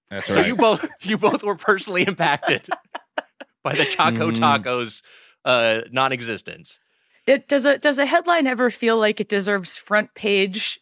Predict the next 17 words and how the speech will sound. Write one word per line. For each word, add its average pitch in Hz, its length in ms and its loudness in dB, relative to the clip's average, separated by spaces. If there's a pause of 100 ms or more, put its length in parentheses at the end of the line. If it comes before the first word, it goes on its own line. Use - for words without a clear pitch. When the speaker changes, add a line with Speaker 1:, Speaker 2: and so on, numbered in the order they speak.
Speaker 3:
treatment 220 480 0
in 185 220 0
just 185 380 2
your 190 280 6
world? 190 540 0 (380)
You 240 60 0
know 226 140 4
what 240 120 2
I 220 80 2
mean? 220 300 -2 (140)
<laughs> 370 120 -2
Speaker 2:
Yes, - 300 0
yeah. 98 260 2 (1080)
Speaker 3:
This, 196 220 0 (100)
this 269 140 4
struck 269 460 2
me. 226 420 0